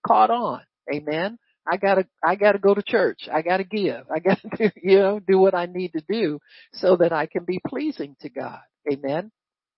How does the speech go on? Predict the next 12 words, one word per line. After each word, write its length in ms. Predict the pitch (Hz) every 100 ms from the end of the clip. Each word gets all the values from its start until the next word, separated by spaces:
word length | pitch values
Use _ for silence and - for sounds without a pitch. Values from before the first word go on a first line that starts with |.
| _ _ _ _ _ _ -
Those 360 | 196 262 269 -
who 200 | 220 214
seek 380 | - - 262 - -
the 80 | 285
Lord 460 | 202 151 151 185 - _ _ _ _
will 140 | 220
never 400 | 214 208 233 254
lack 280 | 220 202 202 196
any 220 | 208 214
good 200 | 208 196 -
thing. 280 | 277 262 -
Psalm 320 | - 170 170